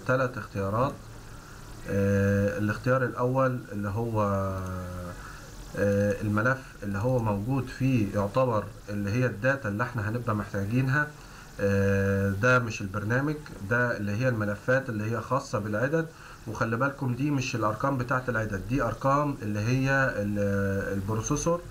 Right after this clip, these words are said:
ولازم تعرف العدة بتاعتك الرقم بتاعها ايه. طبعا احنا الرقم بتاع العدة بتاعتنا اللي هو Infinix زيرو فور بلس اللي هو ميديا تك، آه، ستة سبعة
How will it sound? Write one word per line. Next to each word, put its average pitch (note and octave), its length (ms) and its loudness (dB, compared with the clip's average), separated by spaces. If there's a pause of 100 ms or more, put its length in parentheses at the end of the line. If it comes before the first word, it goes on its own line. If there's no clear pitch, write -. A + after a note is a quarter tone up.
(420)
ولازم A2+ 540 0
تعرف C3 380 0
العدة B2 300 -2
بتاعتك C3+ 520 0
الرقم A2+ 440 -2
بتاعها G#2+ 440 -2
ايه. D3 240 -2 (440)
طبعا C#3 300 4
احنا C3+ 360 2
الرقم A#2 380 -2
بتاع C3 240 0
العدة A#2+ 320 0
بتاعتنا A#2 420 0
اللي G#2 120 0
هو A#2+ 220 2
Infinix G#2+ 480 -2
زيرو A2 280 -2
فور B2+ 160 -2
بلس A#2 440 -2 (360)
اللي G#2+ 160 2
هو B2+ 240 4
ميديا A#2+ 380 0
تك، C3 240 -2 (540)
آه، G#2 300 4
ستة C#3+ 360 0
سبعة B2 520 2